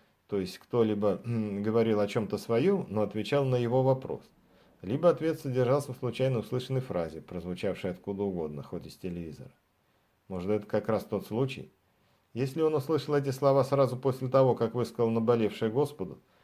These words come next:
то, может, это именно ему следует всё записать? И Геннадий решил попробовать.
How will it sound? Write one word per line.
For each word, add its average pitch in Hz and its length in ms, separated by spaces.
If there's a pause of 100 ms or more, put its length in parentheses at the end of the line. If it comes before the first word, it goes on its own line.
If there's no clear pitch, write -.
(160)
то, - 80
может, 101 300
это 107 180
именно 110 240
ему 95 380
следует 120 420
всё 101 160
записать? - 480 (800)
И 107 100
Геннадий 175 340
решил 170 280
попробовать. 101 580